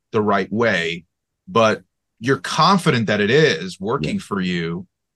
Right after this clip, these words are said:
Speaker 1: um, that, that makes it a little bit easier for you to say, "Well, you really don't know what you're talking about," because you've, <laughs> you know, you've,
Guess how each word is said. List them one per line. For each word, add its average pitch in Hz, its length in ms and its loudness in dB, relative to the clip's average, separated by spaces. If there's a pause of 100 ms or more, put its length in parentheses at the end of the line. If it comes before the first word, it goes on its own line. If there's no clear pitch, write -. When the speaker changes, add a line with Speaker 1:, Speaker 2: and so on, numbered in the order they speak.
(120)
Speaker 1:
um, 110 720 0
that, 151 280 0
that 170 180 2
makes 175 260 4
it 160 60 2
a 147 60 4
little 143 260 4
bit 139 140 0
easier 127 420 -6
for 104 120 -6
you 117 120 0
to 113 80 -2
say, 107 320 0
"Well, 101 240 -2
you 110 160 -2
really 101 240 0
don't 90 180 -4
know 90 100 -6
what 87 100 -6
you're 90 100 -6
talking 110 360 0
about," 90 240 -2
because 87 340 -6
you've, 98 300 -6 (160)
<laughs> 262 200 2
you 269 120 4
know, 214 140 4
you've, 202 260 4